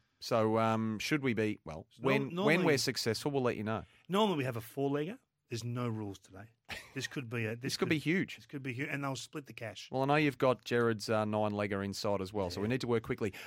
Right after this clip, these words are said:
Speaker 1: Hey, Bridie O'Donnell has quit as Collingwood director. Gee whiz, what about this, Kingy? Four months after her elevation to the Pies board came with doubts over her eligibility. Maybe also who she barracked for as well.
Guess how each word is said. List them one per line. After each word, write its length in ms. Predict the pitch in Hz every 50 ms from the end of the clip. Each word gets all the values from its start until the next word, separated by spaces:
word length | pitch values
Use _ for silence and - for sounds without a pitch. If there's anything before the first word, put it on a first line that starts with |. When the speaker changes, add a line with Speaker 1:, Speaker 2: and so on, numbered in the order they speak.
| - -
Speaker 1:
Hey, 100 | 151 160
Bridie 320 | 143 180 196 202 196 185
O'Donnell 300 | 170 147 160 165 170 165
has 100 | 147 123
quit 240 | - - 175 175 -
as 140 | - - -
Collingwood 500 | - - - 165 170 165 156 147 143 120
director. 440 | 110 123 120 135 156 156 - - 117
Gee 240 | 113 - 147 147 127
whiz, 220 | 123 147 143 120
what 100 | 135 156
about 180 | 156 135 127 110
this, 140 | 127 123 -
Kingy? 300 | - - 135 113 104 104
Four 240 | - - 185 190 196
months 280 | 190 185 170 151 - -
after 340 | 147 147 143 - - 135
her 160 | 127 131 131 -
elevation 540 | - 139 143 139 127 131 131 135 - - 127
to 80 | 113 -
the 80 | - 123
Pies 300 | 117 135 135 127 123 117
board 340 | - 131 127 131 127 120 113 - - - - - -
came 200 | - 143 143 139
with 120 | 135 131
doubts 320 | 104 135 139 139 135 - - -
over 300 | 123 127 131 123 131 120
her 280 | 117 127 127 127 123 120 -
eligibility. 720 | 139 139 135 127 110 127 123 143 156 165 165 196 208 196 - - - - _ _ _ _ -
Maybe 200 | 113 110 110 110
also 460 | 107 104 - - 104 101 101 101 98
who 220 | 113 104 104 107
she 120 | 98 - 101
barracked 260 | 85 110 120 120 113
for 200 | - 117 110 98
as 100 | 101 104
well. 300 | 131 143 135 131 131 135